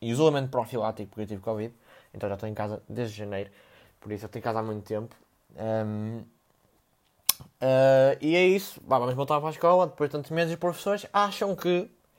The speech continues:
acham correto. Nós temos, p-, pensem nisto, temos dezanove, supostamente temos dezanove de Abril até dia vinte e três ou dia vinte e dois de Junho,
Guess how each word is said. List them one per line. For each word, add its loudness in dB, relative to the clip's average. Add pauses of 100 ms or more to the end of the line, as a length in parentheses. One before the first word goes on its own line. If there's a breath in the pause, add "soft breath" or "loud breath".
(180 soft breath)
acham -2
correto. 0 (480 loud breath)
Nós 4
temos, 4
p-, -6
pensem 2
nisto, -4
temos -2
dezanove, 4
supostamente 0
temos -2
dezanove 0
de 2
Abril 2
até 0
dia 0
vinte -6
e -6
três 0
ou -2
dia -4
vinte -6
e -6
dois -4
de -16
Junho, -8